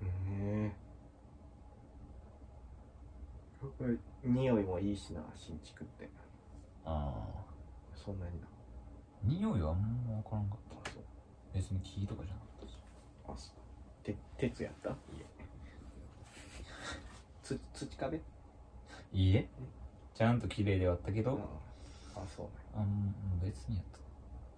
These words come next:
Speaker 1: え、それ妹も来てた？
Speaker 2: 妹はなんか、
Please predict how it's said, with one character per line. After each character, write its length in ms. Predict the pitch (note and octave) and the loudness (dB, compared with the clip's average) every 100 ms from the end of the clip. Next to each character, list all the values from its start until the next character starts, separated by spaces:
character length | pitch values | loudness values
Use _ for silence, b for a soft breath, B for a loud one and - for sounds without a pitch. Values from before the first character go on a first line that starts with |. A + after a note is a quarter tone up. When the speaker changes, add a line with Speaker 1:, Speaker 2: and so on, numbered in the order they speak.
| - - - - - - | -16 -14 -14 -12 -14 -2
Speaker 1:
え、 80 | C#3 | 4
そ 100 | D3+ | 6
れ 80 | |
妹 340 | D#3+ E3 D#3 A#2+ | 8 8 6 4
も 100 | G2+ | 0
来 140 | - | 0
て 80 | G#2 | -2
た？ 100 | - - - - - - - | -2 -4 -12 -12 -12 -8 0
Speaker 2:
妹 400 | D3+ F3 E3 D3+ | 4 4 8 10
は 80 | |
な 120 | B2 F#2 | 12 10
ん 20 | |
か、 120 | F2 | 8